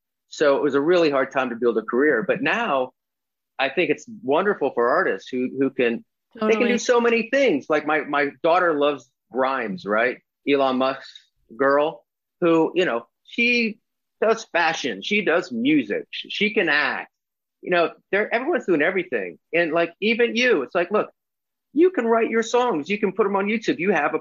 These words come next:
Speaker 1: podcast. You develop the brand. You could use your songs for your podcast. You could, like, and who knows where things go, you know? And that's one thing I have learned. Some of the strangest things happen when you just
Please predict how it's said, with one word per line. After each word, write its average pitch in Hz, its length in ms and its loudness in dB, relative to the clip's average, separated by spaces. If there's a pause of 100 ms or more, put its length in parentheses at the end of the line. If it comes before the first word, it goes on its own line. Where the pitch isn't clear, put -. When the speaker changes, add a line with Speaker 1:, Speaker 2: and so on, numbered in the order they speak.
(120)
Speaker 1:
podcast. 175 440 2
You 127 120 -20
develop 156 360 0
the 139 80 -4
brand. 160 360 -2
You 196 80 -8
could - 160 -18
use 139 160 -6
your 139 80 -4
songs 147 400 -2
for 175 80 -4
your 160 180 -2
podcast. 196 380 -2
You 180 100 -14
could, 160 120 -6
like, 151 180 0 (380)
and 170 180 -2 (480)
who 269 220 4
knows 277 320 4
where 196 100 2
things 185 320 0
go, 117 500 2
you 143 100 0
know? 165 220 0
And 160 160 0
that's 190 200 -2
one 180 160 -2
thing 170 120 -2
I 156 60 0
have 147 240 -2
learned. 143 360 0 (260)
Some 196 100 -6
of 196 60 -2
the 170 80 0
strangest 196 500 -2
things 170 200 -4
happen 160 420 -2
when 123 100 0
you 127 100 2
just 127 220 -2